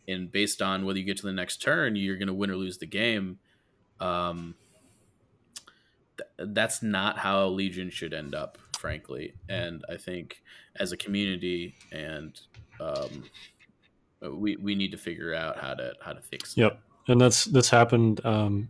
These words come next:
Speaker 2: you know, the Warhammer forty K community went through the same evolution. Um, now that game is thirty years old. You know, Legion is two years old.
Speaker 1: Yeah.
Speaker 2: Um, but they essentially reached the same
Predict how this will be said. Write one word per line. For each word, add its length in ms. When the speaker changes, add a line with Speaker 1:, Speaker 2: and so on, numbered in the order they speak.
Speaker 2:
you 80
know, 100
the 80
Warhammer 340
forty 200
K 200
community 320
went 180
through 120
the 80
same 240
evolution. 520
Um, 300
now 200
that 160
game 160
is 140
thirty 220
years 200
old. 260
You 80
know, 80
Legion 280
is 220
two 140
years 200
old. 200
Speaker 1:
Yeah. 220
Speaker 2:
Um, 420
but 380
they 120
essentially 420
reached 300
the 80
same 520